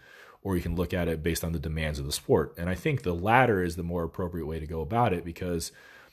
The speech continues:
if you go with the former and you say, "Okay, so-and-so got folded over, but so-and-so didn't,"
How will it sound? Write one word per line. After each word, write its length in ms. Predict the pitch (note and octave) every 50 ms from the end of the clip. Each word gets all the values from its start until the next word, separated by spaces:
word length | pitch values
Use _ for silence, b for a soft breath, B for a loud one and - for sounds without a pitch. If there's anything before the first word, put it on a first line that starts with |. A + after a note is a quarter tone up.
| B B -
if 160 | G2+ F#2+ -
you 60 | G#2+
go 100 | G#2 G2
with 140 | E2+ E2+ -
the 60 | E2
former 520 | D#2 - - - F#3 F#3 D#3+ A2+ F#2+ G2 G2+
and 80 | G2+
you 80 | G2 F2+
say, 180 | - - F#2 F2
"Okay, 400 | F2 F#2 - - - F2+ F2+ F2
so-and-so 560 | - - B2+ B2 B2 A#2 G#2 - - G2+ F#2+
got 220 | F2+ F2 D2+ -
folded 320 | - - A2+ G#2 E2+ F2 F2+
over, 320 | G2+ A2 G2+ F2 F2+ F2
but 180 | E2 F2 E2 -
so-and-so 640 | - A#2 A#2+ B2 A2 G2+ F2+ - F#2+ F#2 F2 E2+
didn't," 640 | D#2+ E2 A#2 B2 A#2 E2+ D2+ D#2 D#2+ F2 - -